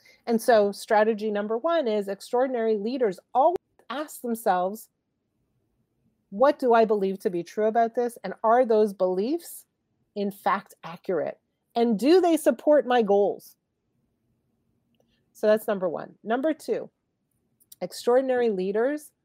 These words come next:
are incredibly resourceful. Again, you know, there's no light that's turning off here, but these leaders think about resources very differently than the rest of the population.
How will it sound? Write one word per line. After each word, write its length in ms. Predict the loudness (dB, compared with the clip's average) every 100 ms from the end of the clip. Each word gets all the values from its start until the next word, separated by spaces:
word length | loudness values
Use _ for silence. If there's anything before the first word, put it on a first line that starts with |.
| _ _ _ -4
are 340 | 0 2 0 -2
incredibly 580 | -10 -2 0 2 0
resourceful. 720 | 0 -4 -2 -4 -6 -12 -12 -6
Again, 460 | -2 2 2 0 -12 _ _ _ _ _ _ _ _ _ _ _ _ _ _ _ _ _ _ _ -8
you 120 | -2
know, 120 | -2
there's 280 | 2 0 2
no 100 | 2
light 320 | 4 4 2
that's 220 | -2 -4
turning 280 | -4 -4 -4
off 260 | -8 -10 -10
here, 260 | -10 -10 _ -2
but 380 | 0 -2 -20 _ _ _ _ _ _ _ _ -8
these 300 | 0 0 0
leaders 560 | -2 0 2 2 0 -4 0
think 180 | 2
about 320 | 4 2 2 0
resources 600 | -4 -2 -2 -2 -10 -10
very 520 | -2 2 2 2 -2
differently 560 | -2 -4 -4 -8 -6 -4
than 280 | -4 -4
the 80 | -2
rest 260 | 0 -2 -2
of 80 | -4
the 80 |
population. 880 | -2 -4 -4 -6 -6 -8 -14 -18 -20